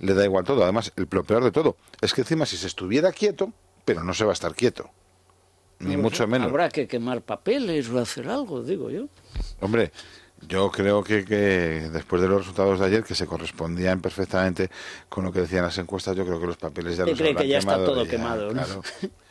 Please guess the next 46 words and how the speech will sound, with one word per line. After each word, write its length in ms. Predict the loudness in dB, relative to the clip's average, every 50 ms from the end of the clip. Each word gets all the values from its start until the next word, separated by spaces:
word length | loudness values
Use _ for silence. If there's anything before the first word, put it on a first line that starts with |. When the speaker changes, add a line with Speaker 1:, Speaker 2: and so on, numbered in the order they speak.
| -6
Speaker 2:
Ya 160 | -2 0 0 2
no 100 | 2 2
hay 80 | 2
que 40 | 2
Speaker 1:
Hombre, 180 | 4 4 4 4
Speaker 2:
quemar 180 | 2 2 2
Speaker 1:
yo 60 | 2
creo 120 | 4 4 4
Speaker 2:
más. 80 | 4 4
Speaker 1:
a 40 | 4
Pepiño, 600 | 2 2 0 2 2 2 4 4 4 4 4 4
a 60 | 4 4
Pepiño 400 | 2 0 0 0 2 2 2 2
probablemente 580 | 2 4 4 4 4 4 4 2 2 4 4
le 80 | 4 4
debe 140 | 6 4 4
de 80 | 4
quedar 220 | 4 4 4 6 4
alguno, 340 | 4 2 0 -4 -6 -6 -6
porque 240 | -4 -4 0 0 2
yo 80 | 4
lo 80 | 2 2
estaba 260 | 2 2 2 2 4
viendo 360 | 4 4 4 2 0 -2 -2 -6 -12 -16 -16 -16 -10 -4
en 100 | 0 2
la 100 | 2 2
presentación 480 | 2 0 -2 0 0 -2 -2 -2 0 0
de 100 | 2 2
los 100 | 2 0
resultados 480 | -2 -2 -2 0 2 2 2 0 -2 -2
en 100 | -4 -2
la 80 | -2 -4
silla, 380 | -4 -4 0 0 0 0 0 -4 -10 -18 -18 -18 -8 -2
y 100 | 0 0
él 100 | 0 0
que 100 | 0 -2
siempre 440 | -2 -2 0 0 0 2 0 0
es 180 | -2 -6 -10 -12 -12
de 320 | -14 -12 -12 -12 -12 -8
cuerpo 320 | -4 -4 -4 -4 -4 -8 -8
tranquilo, 600 | -6 -8 -8 -6 -2 -2 0 2 2 2 2 2
relajado, 480 | 0 -2 -6 -4 -2 0 0 0 0
no 80 | -2 -4
se 60 | -4
suele 180 | -2 0 0 2
mover, 300 | 2 2 2 0 0